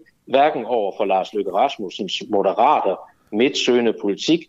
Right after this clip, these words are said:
eller over for Inger Støjbergs højresøgende politik. Og nu er man nødt til at gøre et eller andet, hvis ikke Venstre skal ende med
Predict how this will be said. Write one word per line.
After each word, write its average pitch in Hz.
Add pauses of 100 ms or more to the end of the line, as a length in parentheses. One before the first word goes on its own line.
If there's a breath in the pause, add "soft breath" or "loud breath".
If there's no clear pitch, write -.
(200)
eller 113
over 113
for 107
Inger 98
Støjbergs 107 (380)
højresøgende 110
politik. 92 (460 loud breath)
Og 123
nu 151
er 190
man 147
nødt 131
til 135
at -
gøre 127 (100)
et 143
eller 131
andet, 110 (200 loud breath)
hvis 104
ikke 135
Venstre 110
skal -
ende 143
med 104